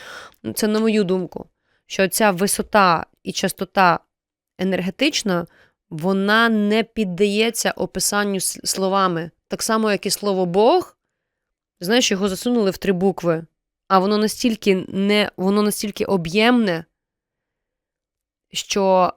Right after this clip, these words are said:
мало букв і мало слів, щоб можна було описати це поняття як Бог і Творець.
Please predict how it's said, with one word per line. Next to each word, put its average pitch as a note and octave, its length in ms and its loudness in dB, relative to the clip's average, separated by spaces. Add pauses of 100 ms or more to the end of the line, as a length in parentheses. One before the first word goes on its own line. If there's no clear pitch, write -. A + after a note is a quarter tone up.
(100)
мало A3 440 4
букв F3 580 -6
і G#3 100 -4
мало G#3+ 320 0
слів, G#3 600 -4
щоб F3+ 220 -6
можна F#3+ 360 -2
було F3+ 240 -2
описати G3+ 640 -2
це G3 200 -4
поняття F#3 540 -4
як F3 200 -4
Бог G3 300 -2
і G3 40 -10
Творець. F3 560 -4